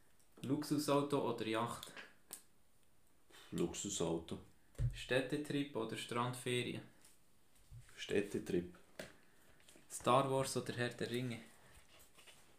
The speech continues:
Speaker 1: Wenn
Speaker 2: Hm,
Speaker 1: jetzt wieder
Speaker 2: Star
Speaker 1: wär-
Speaker 2: Wars.
Speaker 1: Uh, schon gehofft, du sag-, also schon gedacht, wenn ich jetzt wieder sagst, weder noch, wär's
Speaker 2: Hm.
Speaker 1: komplett vorbei gewesen. Mickey Mouse oder Donald Duck?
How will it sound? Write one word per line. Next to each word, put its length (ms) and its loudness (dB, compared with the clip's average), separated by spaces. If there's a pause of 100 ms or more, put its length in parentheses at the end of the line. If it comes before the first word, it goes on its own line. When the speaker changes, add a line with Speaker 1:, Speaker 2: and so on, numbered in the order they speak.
(140)
Speaker 1:
Wenn 140 2
Speaker 2:
Hm, 40 6
Speaker 1:
jetzt 240 2
wieder 100 4
Speaker 2:
Star 260 10
Speaker 1:
wär- 80 6
Speaker 2:
Wars. 340 -2
Speaker 1:
Uh, 160 -2 (1000)
schon 240 -10
gehofft, 300 -2
du 60 -4
sag-, 240 0
also 200 -2
schon 180 -6
gedacht, 340 2
wenn 120 0
ich 60 4
jetzt 180 2
wieder 160 2
sagst, 380 2
weder 280 2
noch, 200 -2 (520)
wär's 340 2
Speaker 2:
Hm. 60 -10
Speaker 1:
komplett 400 0
vorbei 320 -2
gewesen. 300 -8 (340)
Mickey 280 0
Mouse 320 4
oder 160 0
Donald 420 -4
Duck? 240 2